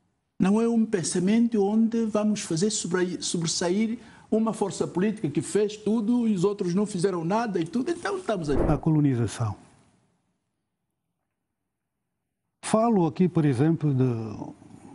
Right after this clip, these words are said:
Speaker 2: Angola Quelões, Rainha Ginga, Catiavala, Manduma, Mutiacavela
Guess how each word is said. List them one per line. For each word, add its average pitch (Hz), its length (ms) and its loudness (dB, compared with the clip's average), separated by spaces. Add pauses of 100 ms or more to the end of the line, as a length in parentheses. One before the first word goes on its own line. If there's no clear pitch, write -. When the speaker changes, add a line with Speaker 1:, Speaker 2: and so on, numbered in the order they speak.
(140)
Speaker 2:
Angola 147 240 2
Quelões, 147 600 0 (760)
Rainha 135 360 4
Ginga, 156 520 2 (680)
Catiavala, 143 840 0 (400)
Manduma, 143 720 2 (1600)
Mutiacavela 151 960 2